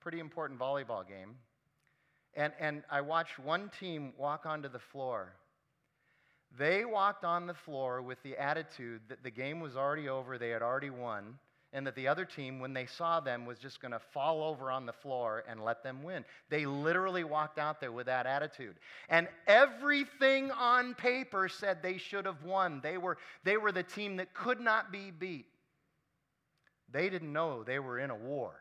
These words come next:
And by the time they finally woke up, it was too late, and they lost a best-of-five match in three games. They got blown out. They didn't know. How do you win when you don't even know you're in a war? Nobody told the other team, "Hey,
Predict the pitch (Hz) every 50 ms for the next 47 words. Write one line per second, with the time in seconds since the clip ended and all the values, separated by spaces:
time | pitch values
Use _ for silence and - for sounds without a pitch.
0 | - _ _ _ _ _ _ _ _ _ _ _ _ _ _ _ _ _ _ _
1 | - 135 135 139 139 135 135 - - 175 180 175 170 160 160 - - 175 165 160
2 | 151 143 135 135 143 143 139 - 170 156 151 - 143 131 - 127 - - - -
3 | 143 127 127 143 139 120 - - 120 131 135 139 131 123 135 147 156 151 139 -
4 | - - 123 113 104 143 147 156 - - 147 - - - 151 135 131 131 - 123
5 | 143 151 143 120 110 - - 151 131 123 117 - - 143 143 139 117 107 123 127
6 | 113 101 95 - 120 131 123 120 110 - 98 110 117 120 113 110 110 113 110 95
7 | 80 - _ _ _ _ _ _ _ _ _ _ - 175 175 190 226 226 233 269
8 | 285 254 - - - - - - 226 254 294 302 294 277 294 285 240 220 254 269
9 | 262 214 190 190 180 185 190 202 185 220 240 240 247 240 208 208 185 180 175 185
10 | 214 233 220 147 113 110 123 131 147 160 165 170 170 165 165 180 220 247 233 156
11 | 107 - - - _ _ _ _ - - - 160 175 208 233 254 247 254 240 -
12 | - - 240 269 254 196 208 196 202 214 196 190 185 - 214 247 240 220 170 110
13 | - _ - _ _ _ - 151 190 240 220 147 98